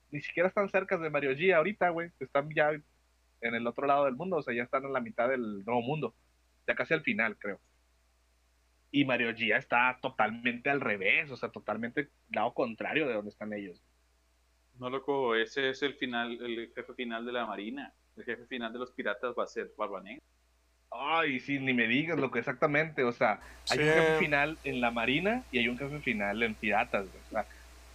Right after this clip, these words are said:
Speaker 1: y, hay, y, y va a haber, todavía falta el punto donde Shanks tenga que pelear, güey.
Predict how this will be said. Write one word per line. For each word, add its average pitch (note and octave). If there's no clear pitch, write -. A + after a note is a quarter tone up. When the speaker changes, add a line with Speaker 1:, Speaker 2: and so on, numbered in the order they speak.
Speaker 1:
y, D3+
hay, C#3+
y, C3+
y -
va C#3
a -
haber, E3+
todavía F3
falta E3+
el E3
punto E3
donde C#3
Shanks C3+
tenga C3
que B2
pelear, A#2
güey. G#3+